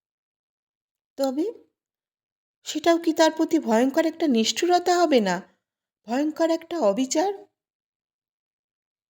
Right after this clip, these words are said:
হয়তো হবে। প্রভাংশু মৃদু গভীর গলায় বলে, "ভয়ঙ্কর না হলেও হয়তো কিছু হবে, কিন্তু সারা জীবন ওর প্রতি ভয়ঙ্কর নিষ্ঠুরতা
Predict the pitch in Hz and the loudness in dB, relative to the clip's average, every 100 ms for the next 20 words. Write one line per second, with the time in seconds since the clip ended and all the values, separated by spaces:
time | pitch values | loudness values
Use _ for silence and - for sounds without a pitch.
0 | _ _ _ 180 170 247 226 180 180 196 | _ _ _ -12 -8 -8 -6 -4 -4 -2
1 | 190 247 _ _ _ _ _ _ _ _ | -4 -6 _ _ _ _ _ _ _ _
2 | _ _ _ 156 165 202 214 165 180 - | _ _ _ -10 -6 -6 -6 -8 -8 -12
3 | _ _ _ - 220 240 302 269 202 196 | _ _ _ -10 -8 -6 -6 -4 -2 -2
4 | 233 240 240 247 247 214 208 214 214 214 | -4 -4 -2 -2 -2 0 0 2 -2 -6
5 | _ _ _ _ _ _ _ _ 165 160 | _ _ _ _ _ _ _ _ -14 -6
6 | 175 160 202 208 247 247 247 254 269 269 | -2 -2 -2 -2 -2 0 -2 -2 0 0
7 | 269 269 262 262 269 269 - 254 240 202 | 0 0 0 0 -4 -4 -2 0 0 0
8 | 202 214 - _ _ _ _ _ _ _ | 0 -2 -10 _ _ _ _ _ _ _
9 | _ 196 180 185 - 190 185 190 175 175 | _ -8 -6 -6 -2 0 2 0 -2 -4
10 | 214 233 170 160 156 180 156 165 175 208 | -4 -4 -6 -6 -8 -6 -4 -2 0 -2
11 | 214 226 185 170 - - 208 185 - 175 | -4 -4 -2 -6 -6 -4 -2 -2 -2 -6